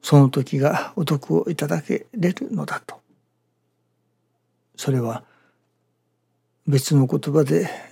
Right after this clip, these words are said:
申せば、泥の心ということになりますね。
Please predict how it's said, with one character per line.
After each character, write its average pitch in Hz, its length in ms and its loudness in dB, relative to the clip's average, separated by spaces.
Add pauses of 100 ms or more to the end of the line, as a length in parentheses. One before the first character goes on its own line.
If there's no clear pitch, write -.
(180)
申 147 160 4
せ - 140 -8
ば、 - 180 -18 (220)
泥 156 240 4
の 190 160 2
心 - 340 -2
と - 220 -12
い 147 180 0
う 214 140 -4
こ - 160 -6
と 175 100 0
に 233 200 0 (180)
な 139 120 -4
り 170 100 -6
ま 160 160 -6
す - 160 -12
ね。 156 180 -8